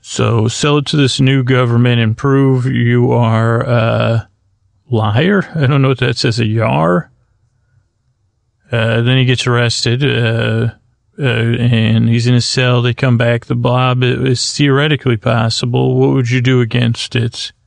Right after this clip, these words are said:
Uh, then the blob could be real. As soon as he starts, uh, messing, it's real physical, uh, stuff.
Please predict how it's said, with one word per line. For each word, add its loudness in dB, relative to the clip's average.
Uh, 0
then 0
the 0
blob 0
could -4
be 0
real. 2
As 0
soon 0
as 0
he 0
starts, -2
uh, -2
messing, 2
it's -4
real 2
physical, 0
uh, 0
stuff. -4